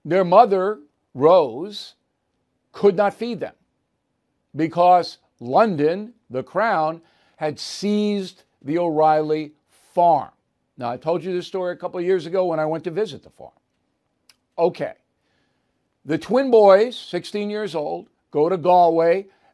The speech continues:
and they get passage on a death ship. They call it a coffin ship because so many people died in the voyage to the United States.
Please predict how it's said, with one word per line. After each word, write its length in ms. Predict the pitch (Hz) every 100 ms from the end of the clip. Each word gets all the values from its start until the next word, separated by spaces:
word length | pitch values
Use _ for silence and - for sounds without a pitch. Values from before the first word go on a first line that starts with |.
| -
and 180 | 151 156
they 100 | 151
get 200 | 165 160
passage 460 | 190 208 214 165 -
on 340 | 165 160 160 -
a 360 | 151 151 151 - _ 101
death 340 | 165 185 185 -
ship. 440 | - 131 - _ _ _ _ _ -
They 120 | 135
call 280 | 156 160 147
it 120 | 147
a 120 | 135
coffin 720 | 127 _ - 180 175 139 120 101
ship 420 | - 107 69 _ _ _ _ _ _ _ _ _
because 240 | 139 139 147
so 100 | 170
many 160 | 165
people 280 | 151 156 151
died 440 | 120 165 170 156
in 100 | 147
the 60 | 143
voyage 480 | 127 139 143 127 -
to 220 | - 131
the 100 | 120
United 360 | 131 120 104 120
States. 440 | - 247 196 -